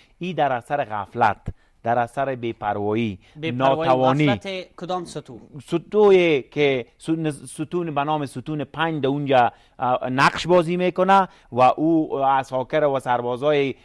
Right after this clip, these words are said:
Speaker 1: ما که واقعاً سلاح به دستش است در، اه، پوسته خود، اه، چ-، او به خاطر تامین امنیت نشسته، او هم غافلگیر می‌شه.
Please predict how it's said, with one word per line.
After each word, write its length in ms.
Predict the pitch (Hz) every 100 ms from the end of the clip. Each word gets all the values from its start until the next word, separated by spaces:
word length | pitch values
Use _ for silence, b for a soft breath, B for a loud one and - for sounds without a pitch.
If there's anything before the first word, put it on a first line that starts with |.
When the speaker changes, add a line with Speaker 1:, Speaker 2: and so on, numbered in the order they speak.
| b
Speaker 1:
ما 220 | 135 151
که 120 | 143 139
واقعاً 480 | 135 127 - 220
سلاح 320 | 170 147 151 139
به 100 | 127
دستش 340 | 139 - 127
است 260 | 143 131 - b _
در، 420 | 127 127 120 120
اه، 160 | 135 127
پوسته 500 | - 139 127 - 170
خود، 300 | 135 127 - b - 127
اه، 460 | 123 123 123 120
چ-، 480 | - - 131 120 113 b b
او 180 | - 139
به 120 | 131
خاطر 360 | 127 127 147 139
تامین 440 | 127 123 143 139
امنیت 340 | 120 123 139 135
نشسته، 400 | 120 123 120 190
او 100 | 175
هم 100 | 135
غافلگیر 520 | 123 113 117 127 123
می‌شه. 380 | 110 101 107